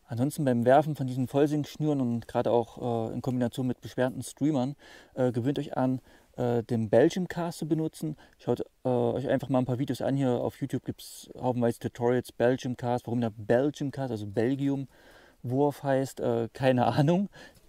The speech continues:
Gemeint ist damit, dass man ellipsoid wirft. Das heißt, wenn ihr nach hinten wirft, zeigt die Rute zur Seite und nach vorne werfen,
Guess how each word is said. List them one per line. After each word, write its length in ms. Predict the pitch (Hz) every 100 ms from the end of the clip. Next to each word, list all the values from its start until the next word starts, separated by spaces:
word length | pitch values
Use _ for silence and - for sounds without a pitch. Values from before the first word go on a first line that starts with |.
| _ -
Gemeint 260 | - 123 147
ist 140 | 139
damit, 200 | 135 127
dass 80 | 123
man 220 | 127 117 -
ellipsoid 540 | 131 - 123 - - -
wirft. 280 | 139 - 120
Das 120 | -
heißt, 360 | 120 117 - - -
wenn 100 | 120
ihr 60 |
nach 120 | 113
hinten 320 | 160 180 - 170
wirft, 340 | 175 - - _ - - _ _ _ _ _ _
zeigt 220 | 143 123
die 40 | 123
Rute 280 | 127 117 - _ _
zur 140 | - 113
Seite 360 | 117 151 185
und 220 | - 135 101
nach 100 | -
vorne 400 | - 139 139 139 _ _ _ _ _ _
werfen, 460 | 139 135 135 127